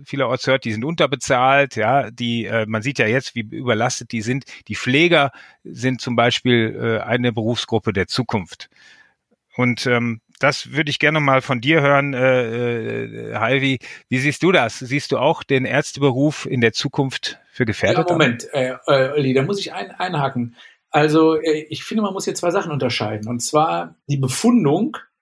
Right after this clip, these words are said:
Speaker 2: durch eine K I oder die Di-, Diagnosestellung durch eine K I. Ähm, es sind ja zwei ganz, ganz unterschiedliche Sachverhalte. Die Befundung dient ja der Diagnosestellung. Aber, und ich möchte mal das jetzt, äh,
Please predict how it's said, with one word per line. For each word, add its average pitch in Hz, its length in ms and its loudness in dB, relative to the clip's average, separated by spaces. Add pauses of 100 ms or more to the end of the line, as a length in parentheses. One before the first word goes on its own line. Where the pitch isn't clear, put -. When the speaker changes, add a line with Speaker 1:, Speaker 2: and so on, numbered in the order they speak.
(260)
Speaker 2:
durch 170 240 0
eine 180 180 -6
K 170 200 0
I 190 280 -6
oder 180 280 2
die 170 120 -6
Di-, 170 320 -4
Diagnosestellung 170 920 -2
durch - 260 -4
eine 120 200 -2
K 107 280 -8
I. 104 140 -12 (560)
Ähm, 147 560 4 (100)
es - 100 -8
sind 185 140 -2
ja 175 120 2
zwei 156 400 2
ganz, 170 260 -2
ganz 170 160 -2
unterschiedliche 170 560 -4
Sachverhalte. 120 560 -2
Die 120 80 -4
Befundung 208 580 2
dient 202 300 -2
ja 170 100 2
der 170 160 0
Diagnosestellung. 143 880 -4 (640)
Aber, 165 460 2
und 139 100 -8
ich 131 100 -10
möchte 170 240 -4
mal 160 160 -2
das 151 180 0
jetzt, 151 280 -4
äh, 156 240 -6